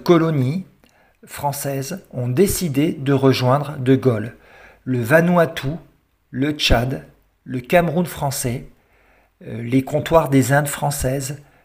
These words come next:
Tahiti et toute la Polynésie, la Nouvelle-Calédonie, tous ces territoires ont rejoint, euh,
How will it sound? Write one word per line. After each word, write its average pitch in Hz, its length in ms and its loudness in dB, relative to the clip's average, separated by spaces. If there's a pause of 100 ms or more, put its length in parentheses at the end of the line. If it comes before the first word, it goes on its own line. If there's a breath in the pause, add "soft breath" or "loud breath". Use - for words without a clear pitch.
(220 soft breath)
Tahiti 156 600 -2
et - 260 -6
toute - 260 -6
la 139 120 6
Polynésie, 139 680 0 (420 loud breath)
la 123 180 0
Nouvelle-Calédonie, 135 1000 4 (220 loud breath)
tous 240 140 -2
ces 170 200 -6
territoires 135 800 -2 (260 soft breath)
ont 123 160 -8
rejoint, 139 720 0 (600 loud breath)
euh, - 1000 -10